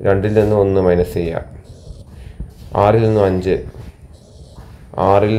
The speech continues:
നിന്നും രണ്ട്, ഏ, പത്തിൽ നിന്നും മൈനസ് ഒന്ന്. അപ്പോൾ പത്ത്, പത്ത് മൈനസ്, മൈനസ് ഒന്ന്. അപ്പോൾ പത്ത് plus ഒന്ന്.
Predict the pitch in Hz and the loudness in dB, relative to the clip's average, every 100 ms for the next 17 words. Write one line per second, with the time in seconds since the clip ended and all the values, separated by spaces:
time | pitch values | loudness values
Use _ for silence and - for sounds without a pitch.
0 | 107 104 110 170 - - 92 90 92 92 | 0 2 2 0 -2 -4 -2 0 0 0
1 | 90 87 - - - - - - - - | 0 0 -8 -18 -20 -20 -20 -20 -20 -20
2 | - - - - - 87 87 92 - 101 | -20 -20 -20 -20 -8 -2 0 0 0 0
3 | 101 - 120 117 110 110 107 92 92 95 | 0 -2 0 2 2 2 2 2 2 0
4 | 101 - 104 95 92 82 - 101 104 101 | -2 0 0 0 -2 -4 -8 -10 -4 -4
5 | 92 - - - 120 139 - 104 92 92 | -4 -8 -20 -8 -2 -2 -2 -2 -2 0
6 | 95 101 - - 170 - - - - - | 0 -2 -4 -8 -8 -8 -14 -18 -20 -20
7 | - - - 98 98 98 95 92 - 90 | -20 -20 -10 -6 -2 0 0 -2 -2 -6
8 | 85 - - 101 - 90 - - 95 98 | -6 -8 -8 -10 -6 -6 -8 -2 0 0
9 | - 92 92 - 101 82 80 | -4 -6 -6 -4 -4 -4 -6